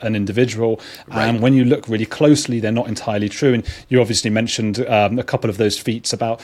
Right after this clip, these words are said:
Speaker 1: swimming underwater and climbing Everest in his bare feet. I mean, uh, which weren't exactly how a lot of people remember them. They're still remarkable feats. They're
Speaker 2: Sure.
Speaker 1: incredible.
Speaker 2: Mm-hmm.
Speaker 1: Um, but then there was the being injected with E. coli, um, which I then looked into further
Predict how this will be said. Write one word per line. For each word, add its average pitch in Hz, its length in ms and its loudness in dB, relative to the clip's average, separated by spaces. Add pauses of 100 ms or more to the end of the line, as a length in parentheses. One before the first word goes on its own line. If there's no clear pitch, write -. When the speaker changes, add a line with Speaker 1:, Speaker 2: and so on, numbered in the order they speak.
(140)
Speaker 1:
swimming 117 320 0
underwater 117 480 2
and 107 80 -6
climbing 101 320 0
Everest 101 340 -2
in 101 80 -6
his 90 160 -8
bare 95 220 -4
feet. 139 260 0 (140)
I 156 60 0
mean, 151 260 2 (120)
uh, 143 60 -2
which 131 240 0
weren't 131 220 4
exactly 120 680 -2
how 110 180 0
a - 120 -4
lot 117 140 4
of 107 80 -4
people 110 180 -10
remember 120 260 4
them. 95 120 -2
They're - 180 -2
still - 360 2
remarkable 123 840 2
feats. - 340 -4
They're 127 140 4
Speaker 2:
Sure. - 160 2
Speaker 1:
incredible. 151 480 4
Speaker 2:
Mm-hmm. - 420 -10
Speaker 1:
Um, 131 500 2
but 143 120 2
then 151 160 4
there 170 100 6
was 147 140 4
the 131 80 -6
being 131 240 4
injected 123 400 0
with 110 240 -6
E. 127 80 2
coli, 98 580 2 (360)
um, 113 380 2
which 135 220 0
I 120 80 4
then 135 220 4
looked 147 300 2
into 147 380 2
further 90 580 -8